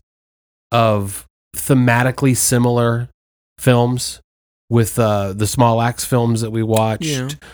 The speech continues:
Speaker 1: the, um, Ma Rainey's Black Bottom, this, it, there is a beautiful, I think, like, fantastic amount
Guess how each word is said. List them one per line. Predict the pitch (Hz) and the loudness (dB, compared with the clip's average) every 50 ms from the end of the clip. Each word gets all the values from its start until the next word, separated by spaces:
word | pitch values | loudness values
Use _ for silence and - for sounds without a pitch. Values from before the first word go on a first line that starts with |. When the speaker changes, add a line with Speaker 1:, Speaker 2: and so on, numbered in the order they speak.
| - _ - | -20 _ -10
Speaker 1:
the, | - 107 107 110 107 107 107 110 110 | -8 -4 -2 0 0 -2 -2 -4 -2
um, | 117 110 107 104 107 110 101 | 0 2 2 2 0 -4 -4
Ma | 107 110 113 117 117 117 117 | -2 0 2 2 2 2 0
Rainey's | 113 117 113 117 113 113 107 104 | 0 0 0 0 0 -2 -2 -2
Black | 107 117 113 107 104 - - | -2 -2 -2 -2 -2 -4 -4
Bottom, | 110 104 107 104 107 104 107 107 | -4 -2 0 0 0 0 -2 -2
this, | 107 117 113 107 107 101 - - - - - _ - - - - - _ _ - | 0 0 0 0 0 -2 -4 -6 -8 -10 -12 _ -20 -20 -20 -20 -20 _ _ -4
it, | - 139 139 135 - - 127 127 | -2 -2 -2 -2 -4 -6 -4 0
there | 127 139 139 139 135 | 2 2 2 2 0
is | 143 143 139 143 139 139 131 123 | 0 0 2 2 2 2 0 0
a | 127 127 127 123 120 | 0 0 0 0 -2
beautiful, | 113 104 - 113 110 117 147 220 277 247 131 - - 95 | -4 -6 -6 -4 -2 0 2 2 2 2 0 0 -2 -2
I | 92 117 139 | 0 0 0
think, | - - 104 95 92 - | -2 -2 -6 -6 -4 -4
like, | 104 101 98 95 - - | -6 -6 -6 -8 -10 -10
fantastic | - - 131 120 113 - - - - - - 208 175 - - - 127 110 - - - - _ _ _ _ _ | -6 -2 -2 -2 -2 -4 -8 -12 -8 -2 -2 -2 -2 -2 -2 -4 -4 -4 -4 -8 -18 -20 _ _ _ _ _
amount | - 127 120 120 117 117 120 120 117 107 98 95 - - - - | -2 0 0 2 2 2 2 2 2 0 -2 -4 -8 -12 -18 -20